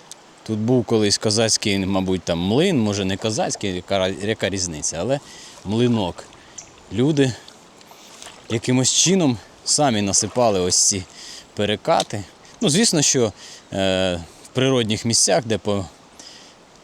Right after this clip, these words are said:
де менша глибина, там вони це і робили. Але здебільшого ці місця, вони, як то кажеться, рукотворні. Перелажували, опа, була.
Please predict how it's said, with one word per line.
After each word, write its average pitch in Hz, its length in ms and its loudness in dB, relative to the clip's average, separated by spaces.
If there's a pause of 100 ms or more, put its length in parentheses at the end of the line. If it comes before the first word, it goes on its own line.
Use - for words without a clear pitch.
(480)
де 90 180 -2
менша 110 460 0
глибина, 101 640 -2 (840)
там 95 200 -2
вони 92 180 0
це 90 160 0
і 90 80 4
робили. 78 540 -2 (1040)
Але 127 640 2
здебільшого 120 880 2 (1900)
ці 113 260 2
місця, 110 460 2
вони, 101 360 -2 (800)
як 90 160 -6
то 92 120 -8
кажеться, 107 420 -2
рукотворні. 113 720 -2 (2750)
Перелажували, 104 720 0
опа, 98 260 -6
була. 92 360 -4